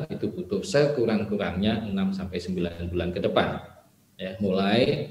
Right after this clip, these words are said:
bulan di mana vaksin diterapkan dan sebagainya. Dan seluruh dunia saya pikir juga sepakat bahwa ini mungkin akan sampai, ya, pertengahan tahun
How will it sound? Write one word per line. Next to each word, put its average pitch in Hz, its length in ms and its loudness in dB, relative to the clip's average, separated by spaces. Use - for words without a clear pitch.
bulan 101 320 2
di 98 80 0
mana 92 240 0
vaksin 90 400 -6
diterapkan 82 720 -4
dan 82 160 -12
sebagainya. 82 560 -4
Dan 90 240 -2
seluruh 113 320 2
dunia 110 480 6
saya 110 160 0
pikir - 240 0
juga 92 240 -2
sepakat - 560 -4
bahwa 87 400 -6
ini 131 320 6
mungkin 110 400 4
akan 98 320 -2
sampai, 87 640 -6
ya, 160 320 0
pertengahan 98 480 -2
tahun 95 160 0